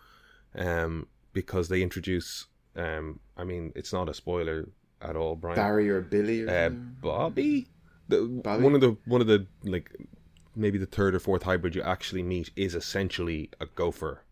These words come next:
Speaker 1: on its hind legs. Like, it's, it's, it's a C G creature, I guess. It, it, or maybe it, there's a degree of, um, uh, practical effect in there, but it's odd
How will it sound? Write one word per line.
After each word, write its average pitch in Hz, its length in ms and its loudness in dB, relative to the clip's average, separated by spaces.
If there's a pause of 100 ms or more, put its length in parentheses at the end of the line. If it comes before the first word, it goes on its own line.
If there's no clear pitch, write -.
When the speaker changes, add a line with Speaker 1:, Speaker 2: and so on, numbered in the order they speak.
(140)
Speaker 1:
on 85 80 -6
its - 120 -8
hind 80 280 -6
legs. 78 380 -8
Like, 78 240 -8
it's, - 480 -6 (760)
it's, - 300 -6
it's 101 220 2
a 92 60 -2
C 117 360 0
G 113 460 2 (920)
creature, 127 480 4
I 117 80 2
guess. 110 280 0
It, - 240 -4
it, 95 220 -2 (280)
or 95 340 4 (200)
maybe 98 520 0
it, 90 120 -2
there's 98 160 -2
a 95 40 -6
degree 101 340 0
of, 95 280 -4 (640)
um, 90 460 -2 (1040)
uh, 90 160 0
practical - 500 0
effect - 360 -2
in 98 140 2
there, 98 160 4
but 92 180 -2
it's - 320 -8 (1200)
odd 90 480 -2